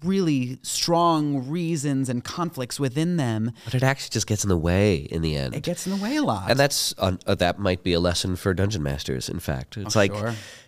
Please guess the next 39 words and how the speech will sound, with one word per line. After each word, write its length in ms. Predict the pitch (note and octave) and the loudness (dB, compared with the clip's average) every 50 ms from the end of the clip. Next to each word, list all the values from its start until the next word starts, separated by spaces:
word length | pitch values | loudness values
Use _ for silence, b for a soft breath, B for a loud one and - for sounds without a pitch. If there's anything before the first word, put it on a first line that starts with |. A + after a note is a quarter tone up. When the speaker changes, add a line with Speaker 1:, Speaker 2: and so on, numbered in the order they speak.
| B - - | B -8 -4
Speaker 2:
make 460 | A2+ A#2 A2+ A#2+ C3 C#3 - - - | 0 2 2 2 2 0 -4 -8 -2
the 360 | - C#3+ C#3 C3+ C3+ C3+ C3 B2 | 2 4 6 6 6 6 4 4
motivations 960 | A2 G#2 A2 A2+ A2+ G2+ G2 G#2 A2+ - - A#2+ A#2 A2 G#2+ - - - - - | 4 4 4 4 4 4 4 2 2 0 -2 0 0 0 0 0 0 -2 -2 -4
a 60 | - G#2 | -6 -2
bit 200 | G#2 A2+ A2+ - | -2 -2 0 0
simpler, 720 | - - - G#2+ B2 - G#2 F2 D#2 C#2+ C#2 D#2+ G2 - _ _ | 0 2 2 0 0 0 0 0 2 2 0 -4 -6 -12 _ _
uh, 300 | - G2+ G#2 G2+ G2 - | 0 4 4 4 4 4
Speaker 1:
Yeah. 60 | F2+ F2+ | 2 0
Speaker 2:
because 460 | G#2+ - - G#2 F#2 - - - - - _ - - | 0 0 2 2 2 0 -2 -4 -6 -10 _ -20 -20
y-, 80 | A1 - - - - _ - | -18 -18 -20 -20 -20 _ -10
you 420 | A2+ G#2+ G#2 - - G#2+ G#2+ G#2+ | -8 -8 -8 -6 -2 0 0 2
just, 340 | G2+ A#2+ G#2+ - - - - - _ _ _ _ _ _ | 2 2 0 0 -2 -4 -10 -16 _ _ _ _ _ _
it's 180 | - A2 - - | -4 -2 -2 0
gonna 220 | - C3+ B2 A#2+ | 2 2 2 2
get 200 | G#2 A2+ - - | 2 2 0 0
too 140 | - - A#2 | -2 0 2
much 340 | A2 A#2 A#2 G#2 - - - | 2 4 2 2 0 -4 -4
when 120 | - F#2 | -4 -2
you're 80 | F#2 F#2+ | 0 0
like, 160 | G2 G2+ G2+ - - | 0 -2 -2 -4 -4
"Oh, 320 | F3 G3+ G#3 G#3 G3 F3+ D#3+ | -2 0 0 0 0 -2 -2
but 160 | - C#3+ - - | -2 -6 -4 -2
are 280 | - B2+ B2+ D#3 F#3 | -2 0 0 0 0
they 180 | E3+ - F3 G3+ | -2 0 -2 -2
good 480 | G3 F#3+ - - G3+ A3+ A#3+ B3+ B3+ | -2 -2 -2 -2 0 0 0 0 0
or 140 | A#3 G3 F3 - | 0 -2 -2 0
are 240 | - C#3+ D3 E3 | 0 0 0 0
they 160 | F#3+ F#3+ E3+ E3 | 0 0 -2 -2
bad? 400 | E3 - E3 F#3 - - - F3 | -2 -2 -2 -2 0 -2 -2 -2
We're 120 | B2 B2+ | -2 -2
gonna 200 | - C#3 C#3+ C#3+ | -2 0 0 0
gi-, 160 | C#3+ C#3+ C3+ | -2 -2 -2
make, 320 | C3+ C#3 C3+ C3+ - - - | -2 -2 -2 -4 -6 -4 -2
give 120 | - C#3+ | -2 0
them 80 | D3+ C3+ | 2 0
the 80 | A2 | 0
complicated 760 | - - - B2+ C3 E3 E3 C#3 - - - E2 D#2+ D#2+ D#2+ | -2 -2 0 0 0 0 -2 -6 -4 -2 -2 -2 -2 -4 -4
backstory." 840 | - F2+ G2 B2 - - - - - - - D2 C#2 B1+ A1+ G1+ - - _ _ _ _ _ _ _ _ _ _ _ _ _ _ | -4 -4 -4 -4 -6 -6 -8 -8 -6 -4 -4 -4 -4 -6 -8 -10 -14 -16 _ _ _ _ _ _ _ _ _ _ _ _ _ _
Speaker 1:
No. 140 | - E3+ E3 | -6 -4 -4